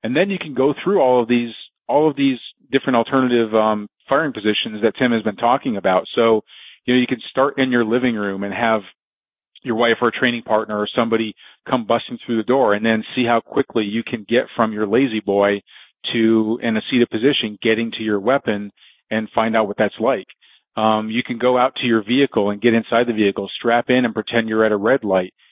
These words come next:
and then see what it, it takes to get to your gun and, and work on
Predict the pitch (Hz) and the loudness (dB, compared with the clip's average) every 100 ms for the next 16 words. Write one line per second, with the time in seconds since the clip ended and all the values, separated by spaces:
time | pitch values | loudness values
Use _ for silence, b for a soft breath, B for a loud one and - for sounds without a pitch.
0 | b - 110 110 107 - 120 113 120 117 | b -4 0 0 -4 -4 -2 2 2 0
1 | - - 123 - 143 143 - 110 - 110 | -4 -10 -10 0 0 0 -8 -20 -2 -2
2 | - - 123 120 117 113 110 139 127 107 | -2 -4 0 2 0 -2 0 0 0 -4
3 | 104 104 113 107 120 123 123 113 113 | -8 -8 -10 -4 -4 0 0 0 -2